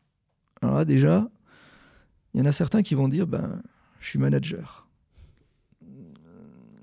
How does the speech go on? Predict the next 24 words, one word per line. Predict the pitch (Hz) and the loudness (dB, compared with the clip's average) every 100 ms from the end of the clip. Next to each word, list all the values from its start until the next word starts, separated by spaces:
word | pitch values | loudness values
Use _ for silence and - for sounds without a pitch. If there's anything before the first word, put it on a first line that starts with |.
| - | -14
Donc | 156 165 160 | -2 -2 2
là, | 214 | 4
vous | 196 | 6
avez | 160 | 8
le | 151 | 8
droit | 170 | 6
de | |
les | 156 | 6
confronter | 165 - 160 196 | 4 4 2 4
et | 180 | 4
de | |
leur | 143 | 4
dire, | 156 175 | 4 4
euh, « | 139 131 143 | 4 2 -2
Je | 139 | -6
suis | 139 | -2
désolé, | 135 143 160 | 2 2 0
tu | 156 | -4
te | |
poses | 156 - | -10 -4
pas | 143 | -4
assez | 131 | -4
de | 151 | -6
questions. » | 135 - 160 | -6 -6 -12